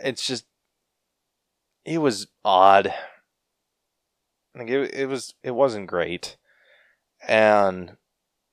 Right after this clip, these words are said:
there was a lot of things that was just, like, bullshit, where, like, I thought the whole, like, like, have to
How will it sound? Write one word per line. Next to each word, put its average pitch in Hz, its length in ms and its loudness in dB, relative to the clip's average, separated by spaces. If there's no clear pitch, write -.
there 139 120 2
was 127 100 0
a 117 60 6
lot 127 240 6
of 123 80 0
things 113 320 -4
that 95 200 2
was 104 120 -4
just, 98 240 -6
like, 85 240 -6
bullshit, 87 640 -4
where, 107 400 4
like, 127 240 -6
I 143 140 4
thought - 220 4
the 113 80 2
whole, 120 580 0
like, 110 320 -2
like, 117 180 -2
have 117 280 2
to 104 520 -4